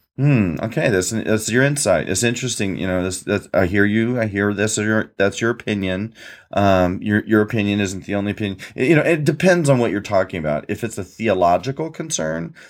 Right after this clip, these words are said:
I mean, if it's a doctrinal error, then you have a, you have a duty to rebuke and correct people.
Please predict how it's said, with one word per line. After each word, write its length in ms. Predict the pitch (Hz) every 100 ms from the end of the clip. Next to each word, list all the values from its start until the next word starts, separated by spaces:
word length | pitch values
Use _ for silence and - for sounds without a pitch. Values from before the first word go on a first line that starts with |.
| _
I 60 | 98
mean, 180 | 104 104
if 160 | 95
it's 160 | 95 98
a 60 |
doctrinal 760 | 85 101 92 113 - 120 101 -
error, 540 | - 101 110 139 156 151 _ _ _
then 200 | 143 147
you 120 | 156
have 360 | 151 151 165 160
a, 140 | 139
you 160 | 110 127
have 300 | 139 131 127
a 40 |
duty 440 | 117 117 156 151 80
to 180 | - 90
rebuke 580 | 92 82 92 90 80
and 140 | 90 73
correct 540 | - 90 76 78 _
people. 480 | 87 69 - 52 -